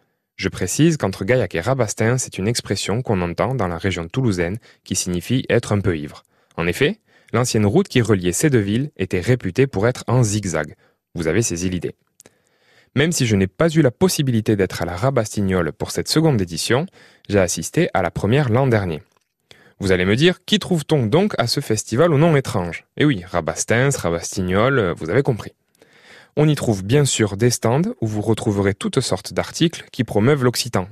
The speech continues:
évidemment. Des habits, des livres, de la musique, et cetera. Ces stands sont tenus par des gens passionnés avec qui je vous encourage à discuter, même en français, je vous en donne le droit. Mais surtout,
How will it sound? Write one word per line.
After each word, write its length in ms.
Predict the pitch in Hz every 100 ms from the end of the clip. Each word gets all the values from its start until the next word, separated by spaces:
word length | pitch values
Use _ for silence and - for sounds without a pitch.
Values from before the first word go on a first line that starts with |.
| -
évidemment. 400 | - 71 69 127 214 _ - - - _ -
Des 220 | 107 98
habits, 380 | 90 117 156 156
des 180 | 107 95
livres, 400 | 117 160 151 117
de 80 |
la 140 | 95 87
musique, 540 | 98 113 139 165 - -
et 80 | 85
cetera. 480 | - - 127 165 185 - _ _ _ _
Ces 140 | - 123
stands 280 | - 175 208
sont 240 | - 110
tenus 260 | 104 131 190
par 140 | 127
des 100 | 120
gens 180 | 135 151
passionnés 580 | - 170 - 151 110 -
avec 220 | 92 92 95
qui 140 | 160
je 100 | 139
vous 200 | 104 101
encourage 360 | 98 98 147 135
à 60 |
discuter, 560 | 120 139 - 123 90 101 _ _ _ -
même 220 | 113 107
en 80 | 92
français, 480 | - 95 - 131 - _ -
je 120 | 117
vous 160 | 104
en 60 | 95
donne 180 | 101 120
le 60 |
droit. 240 | 92 - - _ _ _ _ _ _ _ -
Mais 100 | 101
surtout, 420 | 156 143 170